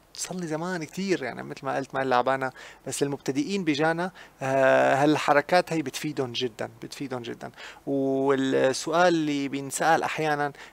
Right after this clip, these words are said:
إنه كيف بت-، تضرب السحر على نفسك أحيانا بدون ما تعمل target. آه، بتكبس السحر، زر السحر مع قبله ألت، يعني بتكبس زر الألت، خلي كابس إيدك على الألت وإي مثلا،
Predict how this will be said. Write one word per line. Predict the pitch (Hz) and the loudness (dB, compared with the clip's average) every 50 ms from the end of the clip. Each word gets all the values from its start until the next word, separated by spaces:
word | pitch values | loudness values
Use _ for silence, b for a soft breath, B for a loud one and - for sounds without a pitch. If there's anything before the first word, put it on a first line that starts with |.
| B - | B -12
إنه | 139 135 135 135 | -10 -8 -8 -8
كيف | - - 165 156 - - - - 143 | -6 -6 -8 -8 -8 -10 -10 -8 -8
بت-، | 127 _ _ _ - 131 123 120 120 120 120 120 120 120 117 117 120 120 107 _ _ _ - | -8 _ _ _ -2 0 0 2 2 0 0 -2 -2 -4 -4 -6 -8 -10 -12 _ _ _ -6
تضرب | 165 156 - 143 120 | -6 -4 -2 -4 -4
السحر | 127 - - 151 - 160 139 | -4 -6 -8 -6 -4 0 2
على | 123 120 127 127 | 2 2 2 0
نفسك | 135 147 - - - 131 - - - | -4 -4 -4 0 0 0 0 -2 -12
أحيانا | 127 - - 131 127 131 143 151 | -14 -10 -6 -6 -6 -6 -6 -6
بدون | 131 127 120 139 139 | -8 -8 -8 -8 -8
ما | 131 127 123 _ - | -8 -8 -8 _ -2
تعمل | 139 127 123 120 110 | -2 0 0 -2 -4
target. | - - 131 131 139 147 156 151 B B B B B B - | 0 2 2 2 2 -2 -8 -10 B B B B B B 2
آه، | 135 131 131 131 | 4 6 6 4
بتكبس | - - - 175 - - 160 143 - - 147 | 2 -2 -10 -8 -2 -2 -2 -2 0 -2 -2
السحر، | 135 139 139 131 - - 160 - - 175 175 175 170 127 117 - | -2 -2 -4 -4 -4 -4 -4 -2 0 -2 -2 -2 -4 -12 -10 -8
زر | 139 131 123 120 135 160 160 | -6 -4 -4 0 0 0 0
السحر | 160 - - 170 - - 170 160 147 | 0 -2 -4 -4 -2 -2 -2 -2 -4
مع | 131 131 131 143 143 135 | -6 -8 -2 -2 -2 0
قبله | - 147 160 139 151 147 147 - 139 | 0 -2 -4 -2 0 -2 0 0 0
ألت، | 123 - - - | -2 -2 -4 -8
يعني | 120 117 120 | -8 -8 -8
بتكبس | - - 151 - - 139 120 - - | -10 -12 -12 -6 -6 -6 -6 -4 -2
زر | 139 131 120 | -2 -2 -2
الألت، | 127 - 131 139 - - | -2 -4 -4 -4 -4 -2
خلي | - 143 135 123 | -4 -2 -2 -2
كابس | - - 135 135 127 123 - - 139 120 123 117 110 | -4 0 0 2 2 0 -6 -10 -12 -14 -14 -14 -14
إيدك | - 151 147 127 123 123 123 | -14 -12 -6 -4 -4 -2 -2
على | 117 117 | -4 -4
الألت | 127 139 139 - - 143 | -2 -2 -4 -4 -6 -12
وإي | 131 - - 151 131 123 | -12 -8 -8 -8 -8 -8
مثلا، | 117 113 - - 123 127 131 | -8 -10 -10 -8 -6 -8 -8